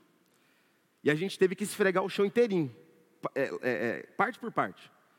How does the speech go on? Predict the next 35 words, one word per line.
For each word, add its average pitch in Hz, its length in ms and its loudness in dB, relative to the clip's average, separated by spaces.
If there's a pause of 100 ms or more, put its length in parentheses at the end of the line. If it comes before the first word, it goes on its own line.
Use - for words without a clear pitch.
(240)
Eu 143 100 4
nunca 214 280 0
valorizei 185 400 0
tanto 240 320 -4
o 127 40 -6
chão. 190 300 -10 (1300)
Eu 170 80 6
chegava 226 360 4
todo 240 240 -4
dia 180 380 2 (320)
co-, - 80 -8
com - 160 0
ela 190 140 6
em - 20 2
casa, 196 240 0
eu 196 40 0
falava: 190 280 -4
"Ó, 240 60 -2
que - 160 -10
chão 202 220 -6
lindo. 127 680 -4 (760)
Nu-, 208 240 2 (100)
lus-, 208 320 -10 (420)
lustroso, 214 960 2 (320)
cheiroso. 220 920 0 (600)
Tá 226 100 4
até 269 180 4
dife-, - 260 -4
a, 240 120 4
a - 120 2
casa 247 280 -2
tá 247 40 0
até 233 160 2
mais 262 140 0
bonita." 269 500 -2